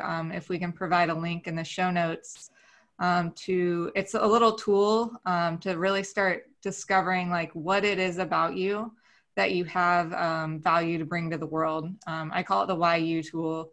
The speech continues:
and it kinda just looks at your natural skills and abilities, um, your life experience and what comes easy to you. And you start to really have that on paper, um, and you can take a look and really start to put these pieces together and find out, uh, what direction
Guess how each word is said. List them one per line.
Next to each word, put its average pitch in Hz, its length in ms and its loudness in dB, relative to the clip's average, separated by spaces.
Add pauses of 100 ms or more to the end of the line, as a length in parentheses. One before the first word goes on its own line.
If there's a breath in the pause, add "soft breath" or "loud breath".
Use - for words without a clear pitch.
(380 soft breath)
and 180 100 -4
it 185 100 -6
kinda 190 240 2
just 180 240 -4
looks 190 200 -2
at 185 100 0
your 180 140 0
natural 175 440 0
skills 175 480 0
and 180 120 0
abilities, 175 880 0 (340 soft breath)
um, 175 240 0
your 180 140 2
life 175 300 4
experience 175 800 -2
and 170 120 -4
what 170 180 0
comes 175 280 -2
easy 170 320 -2
to 190 80 -2
you. 202 380 0 (320 soft breath)
And 185 100 -2
you 180 80 0
start 196 320 0
to 202 80 -4
really 190 460 2
have 175 420 0
that 175 160 4
on 170 180 2
paper, 185 600 -2 (380 soft breath)
um, 175 220 -2
and 180 140 0
you 175 80 0
can 175 160 -4
take 185 260 -4
a 180 60 -2
look 170 320 0
and 170 340 -6
really 185 280 0
start - 320 -4
to 180 140 -4
put - 220 -8
these 175 220 -4
pieces 175 440 -8
together 170 480 0
and 175 260 -6
find 170 260 -2
out, 165 400 0
uh, 160 220 -4
what 175 340 -2
direction 170 720 -6